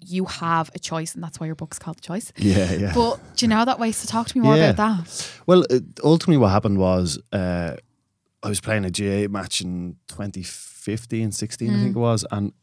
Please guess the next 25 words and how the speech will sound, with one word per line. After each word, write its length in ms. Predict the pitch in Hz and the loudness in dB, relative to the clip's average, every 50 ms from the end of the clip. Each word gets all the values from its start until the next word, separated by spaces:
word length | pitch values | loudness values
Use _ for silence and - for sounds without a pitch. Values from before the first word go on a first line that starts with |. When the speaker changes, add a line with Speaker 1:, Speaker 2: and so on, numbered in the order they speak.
| _ _ | _ _
Speaker 2:
one 180 | 95 101 104 | -6 -4 -2
of 60 | 98 92 | -2 -2
the, 60 | 101 | -4
pl-, 140 | - - - - | -4 -8 -10 -8
I've 180 | 98 104 110 | -6 -6 -2
never 260 | 107 120 123 117 104 95 | 0 0 0 2 2 0
experienced, 480 | 90 - - - 101 104 110 98 - | -2 -2 -2 0 0 2 0 0 -2
but 100 | 98 101 | -2 -4
one, 480 | 98 104 110 - - 98 - - - - - | -4 -4 -4 -6 -6 -10 -14 -14 -14 -10 -8
obviously 220 | - 95 85 92 | -8 -6 -6 -6
John 220 | 85 - 95 90 95 | -4 -2 -2 -2 -2
had 100 | 87 - | -4 -4
passed 320 | - 104 92 90 - - | -4 -4 -4 -4 -4 -2
twenty 220 | - 104 92 - - | -2 -2 -4 -4 -6
twelve. 340 | - - 98 92 90 87 | -4 -2 0 0 0 0
So 320 | - - - 95 90 87 - - _ _ _ _ _ _ _ _ _ _ _ _ _ _ _ _ _ _ _ _ - - _ _ _ _ _ _ _ _ | 0 0 0 0 -2 -4 -6 -12 _ _ _ _ _ _ _ _ _ _ _ _ _ _ _ _ _ _ _ _ -20 -20 _ _ _ _ _ _ _ _
I 40 | 117 | 0
was 120 | 117 113 113 | 0 2 4
getting 180 | 143 117 98 | 2 2 2
the 60 | 95 | 2
better 200 | 87 104 110 110 110 | 2 2 4 4 4
of 100 | 98 - | 2 2
this 160 | 107 95 - | 0 -2 0
fella 240 | - 110 101 104 101 | 2 2 2 2 2
and 340 | - 101 95 92 87 80 | 0 0 -2 -2 -2 -4